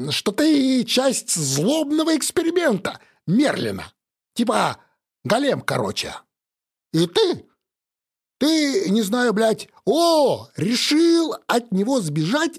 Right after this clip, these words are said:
и теперь ищешь достойных союзников, чтобы найти и покарать седого гондона, который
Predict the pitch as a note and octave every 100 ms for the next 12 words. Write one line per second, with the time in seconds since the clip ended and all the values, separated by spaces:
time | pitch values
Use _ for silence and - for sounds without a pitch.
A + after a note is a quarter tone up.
0 | - A3 G#3 G3+ A#3+ A#3 - _ _ C#4+
1 | D#4+ - F4+ F#4+ - - _ _ _ _
2 | A2 E3+ - - - C4+ D4 C#4+ C4+ C4
3 | - - - F#3 D#3+ F#3 D#4+ D#4+ E4+ F4
4 | G4+ G#4+ - _ _ _ _ - - C3+
5 | C#3+ D3 C3 - D4 G4+ - _ _ _
6 | _ _ E3 E3 - E3+ F3+ E4 G4 -
7 | - - - - A#3+ D4 D#4 C#4+ F#3 G3+
8 | C4 A#3+ C#4 C#4 B3 G3 D3+ F#3 G#3 -